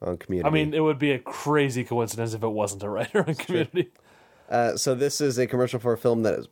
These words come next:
Speaker 1: b-, supposed to come out, uh, of nineteen eighty-five.
Speaker 2: Yep.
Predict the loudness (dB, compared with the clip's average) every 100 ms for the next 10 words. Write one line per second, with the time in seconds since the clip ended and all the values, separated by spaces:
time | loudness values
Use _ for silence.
0 | -10 -6 -6 -6 -8 -4 -2 -2 -2 2
1 | 2 2 -2 -2 0 2 2 0 0 0
2 | 0 0 2 2 2 0 0 2 0 -2
3 | -2 -2